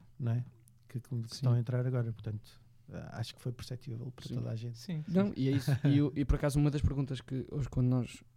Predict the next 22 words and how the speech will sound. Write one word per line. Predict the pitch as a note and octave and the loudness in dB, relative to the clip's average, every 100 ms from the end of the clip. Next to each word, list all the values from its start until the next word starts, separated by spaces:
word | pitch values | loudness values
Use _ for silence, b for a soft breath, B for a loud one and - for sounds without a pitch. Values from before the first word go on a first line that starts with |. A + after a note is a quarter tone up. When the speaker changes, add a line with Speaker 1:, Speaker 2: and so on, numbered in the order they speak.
| - - - | -2 -2 -2
Speaker 2:
pedimos | - B2+ | -2 0
no | B2+ | 2
Instagram | B2+ B2 B2 | 0 0 0
da | B2 | 0
Twist | B2 B2+ A#2 | -2 -4 -4
para | - B2 | -6 -6
fazer | - B2 | -2 -4
perguntas | - B2 A#2+ A#2+ | -2 -2 -2 0
ao, | B2+ C3 - | 0 -2 -6
ao | C3+ | -8
presi-, | C3 C3 G#2+ | -4 -4 2
ao | C3 | 2
nosso | B2+ | 2
presidente, | A#2 B2+ B2 B2+ - - B B | 0 -2 -2 -2 -4 -16 B B
Speaker 3:
Uh. | A#2 B B - | -14 B B 0
Speaker 2:
uma | E3 E3 | 4 6
das | D#3 | 6
perguntas | - C#3+ D3+ D3+ D#3+ | 10 10 10 6 0
foi | - E3 | 0 2
exatamente | E3 E3 E3 D#3 | 2 2 0 2
essa: | C#3+ - B2 | -4 -4 -10
foi | - B2 B2 | -8 -6 -6